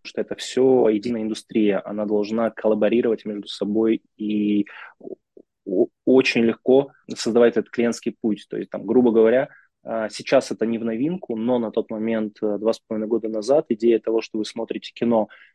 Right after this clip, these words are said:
и у вас, а, появляется песня, а, которая играет там на заставке или после, на титрах или и так далее, вдруг появляется в вашем приложении и говорится, что вы посмотрели вот этот фильм,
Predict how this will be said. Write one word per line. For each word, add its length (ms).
и 100
у 120
вас, 440
а, 280
появляется 1080
песня, 640
а, 220
которая 360
играет 360
там 140
на 80
заставке 680
или 180
после, 600
на 200
титрах 480
или 420
и 120
так 140
далее, 300
вдруг 300
появляется 540
в 20
вашем 260
приложении 540
и 20
говорится, 320
что 200
вы 120
посмотрели 580
вот 180
этот 200
фильм, 420